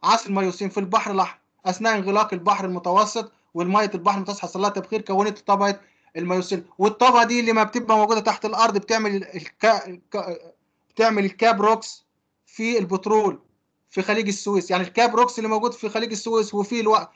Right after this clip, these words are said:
في الدلتا هو عبارة عن طبقة الم-، الجبس دي، ولما تبقى موجودة فوق السطح هي عبارة عن محاجر. دي كلها محاجر. لو رحت و-، ورحت أماكن المحاجر دي هتلاقي،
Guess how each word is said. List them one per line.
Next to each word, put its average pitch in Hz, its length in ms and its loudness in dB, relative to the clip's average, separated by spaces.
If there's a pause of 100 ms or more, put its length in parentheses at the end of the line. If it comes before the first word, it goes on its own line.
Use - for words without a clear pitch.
(140)
في 214 340 -4
الدلتا 269 560 0 (260)
هو 233 100 6
عبارة 214 360 4
عن 202 120 4
طبقة 208 300 -2
الم-، 190 140 -4
الجبس 180 760 -2
دي، 156 260 -6 (260)
ولما 220 240 4
تبقى 226 260 0
موجودة 220 360 2
فوق 233 180 0
السطح 254 480 0 (180)
هي 214 120 0
عبارة 190 340 4
عن 180 160 -2
محاجر. 170 420 -10
دي 233 120 -4
كلها 240 340 -2
محاجر. 214 520 -4
لو 175 180 -4
رحت 247 300 2
و-، 185 80 -6 (440)
ورحت 220 240 -2
أماكن 214 240 0
المحاجر 208 260 -4
دي 208 140 -4
هتلاقي، 202 480 0